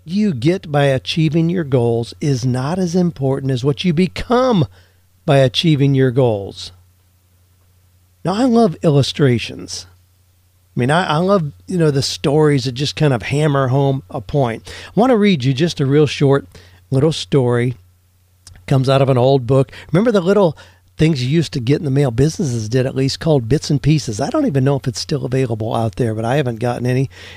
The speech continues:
in a long, long time. But I still have some of the books, which are compilations, bits and pieces. This story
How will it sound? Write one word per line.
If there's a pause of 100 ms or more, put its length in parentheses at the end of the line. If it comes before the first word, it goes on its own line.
(140)
in
a
long,
long
time.
But
I
still
have
some
of
the
books,
which
are
compilations, (640)
bits
and
pieces.
This (160)
story